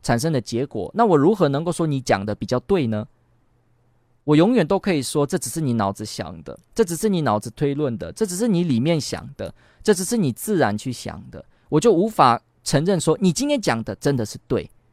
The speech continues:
你今天讲的真的是超过你我观点，这都是对的，你就没办法这样讲，因为一这样讲，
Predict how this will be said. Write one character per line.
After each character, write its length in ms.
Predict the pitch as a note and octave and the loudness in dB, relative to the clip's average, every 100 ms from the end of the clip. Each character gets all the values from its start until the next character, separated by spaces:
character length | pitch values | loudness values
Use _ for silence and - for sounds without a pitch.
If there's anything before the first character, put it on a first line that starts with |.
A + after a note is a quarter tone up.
| _ _ | _ _
你 160 | D3 | -4
今 160 | D#3+ C#4+ | -2 0
天 140 | D4+ | 2
讲 200 | G#3 A#2+ | 4 4
的 80 | A#2 | 2
真 160 | C#3+ F3 | 0 0
的 80 | |
是 160 | C3+ E3 | 0 -2
超 520 | - - B3 B3 B3+ | -4 2 8 10 8
过 260 | A#3+ C#4 G3 | 6 8 8
你 320 | C3+ B2+ F#3 | 6 2 2
我 340 | F#3 G#2+ F2+ - _ _ _ _ _ _ _ _ _ _ _ _ - | 2 0 -2 -6 _ _ _ _ _ _ _ _ _ _ _ _ 8
观 240 | E3 F3 | 8 8
点， 280 | C3 G2 - _ | 0 -2 -6 _
这 100 | D#3+ | 0
都 180 | - C#3 | 4 0
是 160 | - C#3+ _ _ | 0 -6 _ _
对 280 | E3 C3+ E2 - | 4 4 2 -8
的， 180 | D2 - _ _ _ _ _ _ _ - | -16 -16 _ _ _ _ _ _ _ -10
你 100 | A#2+ | -4
就 80 | C3+ | 0
没 100 | A#2 | 0
办 120 | F3 | 0
法 100 | G#2 | 0
这 140 | B2 | -4
样 120 | A2+ | -6
讲， 220 | G#2+ F2+ - | -6 -10 -6
因 120 | D#3+ | -2
为 100 | E3+ - _ _ - | -2 -4 _ _ -4
一 100 | A3 | 2
这 80 | C#4 | 4
样 140 | A#3 | 4
讲， 280 | D#3+ A2 | 2 0